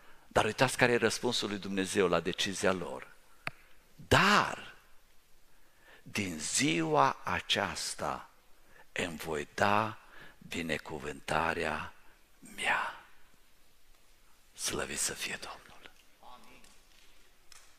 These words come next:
Eu nu știu cu ce te lupți, cu ce te frămânți, dar sunt sigur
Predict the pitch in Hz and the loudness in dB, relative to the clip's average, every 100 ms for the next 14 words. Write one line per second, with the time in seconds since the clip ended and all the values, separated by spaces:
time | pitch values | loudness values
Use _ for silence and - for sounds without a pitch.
0 | - - - - 104 113 113 - 113 113 | -20 -20 -16 -10 -6 -2 -2 0 2 8
1 | 110 110 113 - - - - - - - | 8 8 2 0 -6 -6 -6 -8 -12 -14
2 | - - - - - - - - - - | -18 -20 -20 -20 -20 -20 -20 -20 -20 -20
3 | - - - - 98 - 87 95 95 92 | -20 -20 -20 -18 -6 -4 -4 -2 0 2
4 | 101 107 113 - - - - - - - | 0 -4 -6 -8 -8 -8 -10 -14 -16 -20
5 | - - - - - - - - - - | -20 -20 -20 -20 -20 -20 -18 -18 -18 -18
6 | - - - - - - - - - - | -16 -16 -18 -18 -20 -20 -20 -20 -20 -20
7 | - - - - - - - - - 95 | -20 -20 -20 -20 -20 -12 0 2 2 2
8 | - 123 104 87 80 | 2 4 2 -2 -10